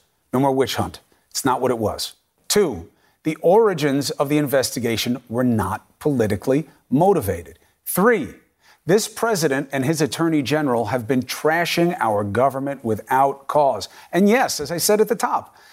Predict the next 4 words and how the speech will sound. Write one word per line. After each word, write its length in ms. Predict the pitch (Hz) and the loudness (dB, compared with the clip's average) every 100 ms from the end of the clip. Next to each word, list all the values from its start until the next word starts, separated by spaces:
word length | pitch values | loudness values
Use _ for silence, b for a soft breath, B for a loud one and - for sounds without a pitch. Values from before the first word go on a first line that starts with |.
| b | b
there 200 | 147 180 | 0 0
were 140 | 185 190 | 2 -2
problems, 880 | - 202 208 208 165 117 90 - - _ _ _ _ | 0 4 4 4 0 -4 -8 -14 -16 _ _ _ _
including 800 | 156 147 185 214 220 135 160 180 | -6 -2 2 2 2 0 -2 -4